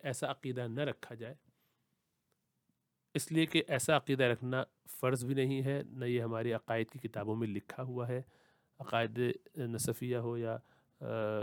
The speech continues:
اسی طریقے سے عقیدہ طحاوی ہو۔ تو ہمارے ہاں عقائد کے اندر، دیوبندی بریلوی دونوں عقائد کے اندر، اور دونوں کے دونوں حضرات امام ابو منصور ماتریدی رحمہ اللہ کے مقلد ہیں، تو ان کے پاس اس طرح کی بات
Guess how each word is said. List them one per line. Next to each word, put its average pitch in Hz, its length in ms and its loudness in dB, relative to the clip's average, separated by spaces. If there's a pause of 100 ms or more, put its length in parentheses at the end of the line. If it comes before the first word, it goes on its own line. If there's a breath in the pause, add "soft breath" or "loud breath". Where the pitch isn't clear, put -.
(840)
اسی 127 160 -10
طریقے 110 420 -4
سے 113 160 -2
عقیدہ 110 340 -2
طحاوی 120 440 0
ہو۔ 120 140 -2 (360 soft breath)
تو 135 140 -14
ہمارے 127 280 2
ہاں 127 120 -2 (240)
عقائد 147 480 6
کے - 140 0
اندر، 101 220 -2 (140)
دیوبندی 107 480 -2
بریلوی 107 340 -2
دونوں 117 320 -2
عقائد 107 320 -4
کے - 140 -6
اندر، 101 200 -4 (480 soft breath)
اور 131 120 -6
دونوں 127 300 2
کے 123 100 0
دونوں 110 260 0
حضرات 110 280 -4 (480)
امام 120 340 -4
ابو 123 200 -6
منصور 113 340 -2
ماتریدی 110 580 0 (240)
رحمہ 117 240 -6
اللہ 113 320 -4
کے 113 60 -4
مقلد 113 460 -2
ہیں، 123 60 -4
تو 113 140 -4
ان 135 140 -4
کے 131 100 -4
پاس 117 440 -4
اس - 160 -14
طرح 120 180 -8
کی 117 140 -6
بات 117 220 -6